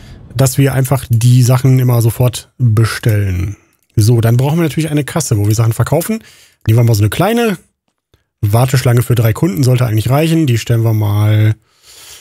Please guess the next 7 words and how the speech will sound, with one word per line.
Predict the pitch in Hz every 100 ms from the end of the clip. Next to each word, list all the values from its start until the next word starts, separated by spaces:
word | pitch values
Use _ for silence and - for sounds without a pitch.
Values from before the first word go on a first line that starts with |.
| - - - - - _ _
äh, | 123 123 123 120 120 120 123 123 - - - - - - - - - - _
ja, | - 110 82 - 104 113 - _ _ _ _ _ _ _ _ -
hier | 131
so | 147 151
hin. | 160 196 262 _ _ _ _ _ _ _ _ _ _ _ _ _ _ _ _ _ _ _ _ _ _ _ _ _ _ _ _ _ - - _ _ _ -
Und | 131
dann | 160 233 240